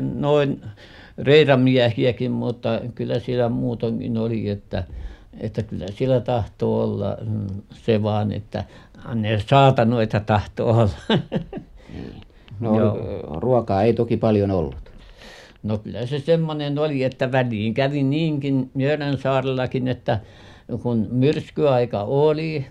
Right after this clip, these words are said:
Speaker 1: niin jos laiva pääsi sinne, niin silloin sai sen piikkimurikan,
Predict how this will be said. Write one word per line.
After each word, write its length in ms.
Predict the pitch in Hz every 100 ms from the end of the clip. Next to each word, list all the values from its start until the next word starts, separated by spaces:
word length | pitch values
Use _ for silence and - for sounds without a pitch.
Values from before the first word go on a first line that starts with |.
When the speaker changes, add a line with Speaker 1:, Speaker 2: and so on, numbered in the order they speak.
| 127 110 - - - -
Speaker 1:
niin 360 | 123 120 113 113
jos 300 | 117 113 107
laiva 400 | 120 113 113 98
pääsi 500 | 90 143 160 165 170
sinne, 380 | 139 165 160 151
niin 280 | 143 143 143
silloin 360 | 151 127 104 -
sai 260 | 131 160
sen 220 | 160 147
piikkimurikan, 1080 | 139 147 151 165 143 151 156 156 147 135